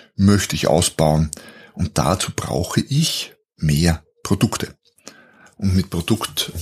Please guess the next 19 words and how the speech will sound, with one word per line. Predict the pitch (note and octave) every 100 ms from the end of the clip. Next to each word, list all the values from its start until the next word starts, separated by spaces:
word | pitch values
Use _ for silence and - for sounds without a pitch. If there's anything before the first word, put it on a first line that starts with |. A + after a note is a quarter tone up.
| -
äh, | F2+ E2+ D#2+ - _ - _ _ - -
meine | - - F2 G2 A2
ich | A2 -
entweder | - B2+ - G2+ F#2
wirklich | G#2+ G2
physische | - - G2+ A2+ - - -
Produkte, | - G#2+ - - E3+
kann | - F#2+
schon | -
sein, | E2+ G#2 G3 - _ _ _ - _ _ _ - -
oder | E3+ - -
auch, | C#3+ - - -
äh, |
digitale | F2 F#2+ F#2 - E2 -
Produkte, | F2 F2+ - G#2+ F#2+ - - - -
idealerweise | C3+ C3 F#2 F2+ E2+ F2+
solche, | - D2+ F2+ - E2+
die | - F2
man | E2+